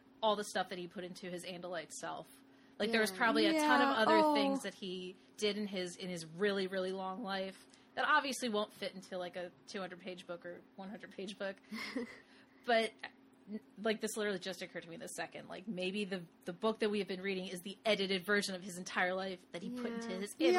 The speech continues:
Speaker 1: Andalite
Speaker 3: that's
Speaker 1: self.
Speaker 3: his,
Speaker 2: Yeah, this is
Speaker 3: that's
Speaker 2: like,
Speaker 3: his data download.
Speaker 2: well, it's like he's already had to think about when he was making that Andalite self what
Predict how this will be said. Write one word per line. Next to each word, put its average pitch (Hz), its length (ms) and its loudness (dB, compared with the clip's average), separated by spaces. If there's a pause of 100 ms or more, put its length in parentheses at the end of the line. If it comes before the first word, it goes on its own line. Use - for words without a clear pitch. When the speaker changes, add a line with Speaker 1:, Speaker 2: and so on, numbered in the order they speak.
Speaker 1:
Andalite - 60 4
Speaker 3:
that's 349 220 6
Speaker 1:
self. 359 120 2
Speaker 3:
his, - 260 -4 (460)
Speaker 2:
Yeah, 254 120 -2
this 254 220 -2
is 277 80 -4
Speaker 3:
that's 415 80 0
Speaker 2:
like, 277 140 4
Speaker 3:
his 381 100 2
data 392 380 2
download. 339 400 4
Speaker 2:
well, 302 60 4
it's 330 120 2
like 370 120 2
he's 359 180 4
already 269 500 6
had 233 300 2
to 233 100 -2
think 233 280 -4
about 185 320 4
when 202 100 -6
he 196 140 -4
was 190 160 -2
making 190 260 -4
that 180 140 -2
Andalite 175 340 -4
self 165 320 -4
what 170 280 0